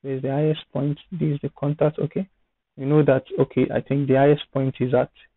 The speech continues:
it. So here we can actually still drag the head a little bit,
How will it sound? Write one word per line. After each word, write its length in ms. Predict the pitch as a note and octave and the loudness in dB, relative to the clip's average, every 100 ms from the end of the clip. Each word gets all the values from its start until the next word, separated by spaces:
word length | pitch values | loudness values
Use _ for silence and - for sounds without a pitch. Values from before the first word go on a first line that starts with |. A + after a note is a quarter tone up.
| _ - | _ -10
it. 160 | F3+ _ _ _ _ _ | -10 _ _ _ _ _
So 120 | B2+ | -2
here 360 | B2 C#3 C3 B2 | 0 4 4 4
we 80 | B2 | 2
can 320 | C3 B2 A#2+ _ _ - | -2 -4 -4 _ _ -20
actually 300 | - C3+ C#3 - | -6 -4 -4 -4
still 180 | - C3 - | -4 -4 0
drag 300 | C3 B2 A#2+ | 2 2 2
the 400 | A#2+ B2+ A#2+ A#2+ | 2 4 2 0
head 20 | |
a 80 | B2 | -2
little 320 | B2 A#2+ - B2+ | -4 -6 -6 -6
bit, 160 | C3 | -6